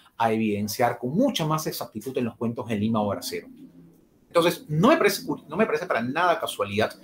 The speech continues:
que Noche Negra y Melancolía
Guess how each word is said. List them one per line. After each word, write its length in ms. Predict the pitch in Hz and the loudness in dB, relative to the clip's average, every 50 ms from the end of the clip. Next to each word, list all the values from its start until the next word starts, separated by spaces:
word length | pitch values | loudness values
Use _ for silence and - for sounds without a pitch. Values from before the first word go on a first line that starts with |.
| - - - - - - - - | -20 -20 -20 -20 -20 -20 -20 -4
que 100 | - 123 | 0 4
Noche 340 | 139 208 226 - - 226 190 | 4 4 4 4 4 4 4
Negra 460 | 190 190 180 156 147 147 160 160 - - | 4 2 4 2 2 2 2 -2 -2 -8
y 120 | 131 120 | -8 -4
Melancolía 760 | 113 110 107 104 104 104 104 - 120 131 160 170 156 165 - | -4 -2 -2 -2 -4 -4 -6 -4 -4 -4 -2 0 0 0 0